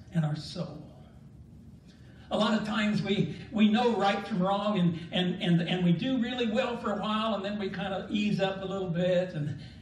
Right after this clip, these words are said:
and then we start maybe thinking about some things we shouldn't think about, or, or see something that probably we should not see. Or, so that, that, that clutters up your mind. That puts dust and dirt in your mind, let's say, okay?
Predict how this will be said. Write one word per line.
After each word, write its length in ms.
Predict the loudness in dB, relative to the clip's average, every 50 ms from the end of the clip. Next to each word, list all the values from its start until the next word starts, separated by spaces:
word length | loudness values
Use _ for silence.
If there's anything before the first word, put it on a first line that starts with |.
| -18 -10 -4
and 100 | -2 -2
then 100 | 0 0
we 80 | 0
start 440 | -2 -2 0 0 0 0 0 -4 -10 -8
maybe 280 | -4 -2 -2 0 0 -2
thinking 340 | -4 -2 -2 -4 -4 -4
about 380 | -6 -4 -4 -4 -4 -6 -8 -10
some 140 | -10 -10 -8
things 360 | -4 0 0 0 2 0 -2
we 100 | -4 -4
shouldn't 360 | -4 -4 -4 -4 -4 -4 -6
think 180 | -6 -6 -4 -4
about, 380 | -4 -2 0 0 0 0 -2
or, 280 | -4 -6 -6 -8 -10 -14 -18 -20 -20 -20 -20 -20 -20 -14 -6 -2
or 160 | 0 0 0
see 240 | 0 0 0 0 0
something 340 | -2 -2 -4 -2 0 2
that 200 | 2 2 0 -4
probably 540 | -4 -2 0 0 2 0 0 0 0 0 2
we 120 | 0 0 -2
should 400 | -2 -4 -4 -4 -4 -4 -6 -4
not 280 | -4 -4 -4 -4 -8
see. 400 | -8 -6 -4 -2 0 0 0 0 -2
Or, 100 | -4 -8 -12 -16 -18 -18 -18 -16 -16 -16 -8
so 320 | -2 0 0 0 0 -2 -4
that, 380 | -4 -4 -6 -6 -12 -12 -6 -4
that, 340 | -4 -4 -4 -6 -14 -16 -18 -20 -16 -8
that 360 | -4 -2 -2 -2 -4 -12 -12 -6
clutters 320 | -2 0 0 0 0 0
up 140 | -2 -2 0
your 120 | 2 2
mind. 260 | 4 4 4 4 2
That 160 | 0 -2 -2 -4
puts 180 | -6 -6 -4
dust 520 | -4 0 2 2 2 2 0 -4 -8 -8 -8
and 180 | -6 -2 0
dirt 340 | 2 4 4 2 2 0 -2
in 140 | -4 -4 -4
your 100 | -2 0
mind, 340 | 0 0 -2 -2 -4 -8 -8
let's 200 | -8 -8 -10 -8
say, 240 | -10 -10 -10 -10 -12 -12
okay? 320 | -12 -8 -4 -4 -4 -4